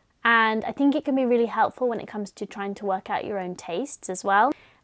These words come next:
As a kid, did you enjoy speculative fiction? So a little bit about my kind of reading journey, I suppose, is that I read a lot of speculative fiction as a kid. A lot of kids do, 'cause a lot of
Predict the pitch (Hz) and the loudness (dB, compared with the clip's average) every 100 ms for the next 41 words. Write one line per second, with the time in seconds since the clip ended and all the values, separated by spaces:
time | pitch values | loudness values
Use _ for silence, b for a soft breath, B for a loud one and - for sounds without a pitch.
0 | - 247 233 - 262 214 220 196 247 254 | -4 -2 -2 -2 -2 -2 -6 -4 -2 0
1 | 240 240 240 - 226 - 202 180 160 - | -2 -4 -6 -10 -12 -10 -10 -10 -16 -10
2 | - - 165 143 - 202 208 240 262 240 | -12 -10 -14 -12 -2 0 2 4 2 2
3 | 226 B B B B - 202 - 190 208 | -2 B B B B 0 2 2 2 2
4 | 214 202 196 175 175 - _ _ 196 196 | 2 -2 -6 -6 -8 -18 _ _ 0 2
5 | 202 190 185 196 196 190 160 170 - 160 | 2 -2 -2 -2 -2 -4 -6 -10 -10 -6
6 | 175 185 185 175 B B B - 190 190 | -4 -6 -2 -2 B B B -4 0 0
7 | 190 190 220 - 240 - 226 - - 226 | 2 0 0 -4 -6 -6 -10 -12 -10 -10
8 | - 214 208 - 254 247 _ - 208 196 | -8 -8 -8 -4 -4 -4 _ -14 -2 0
9 | 196 - 202 - - 214 220 196 185 175 | 0 -4 -10 -10 0 2 2 -4 -8 -6
10 | - | -8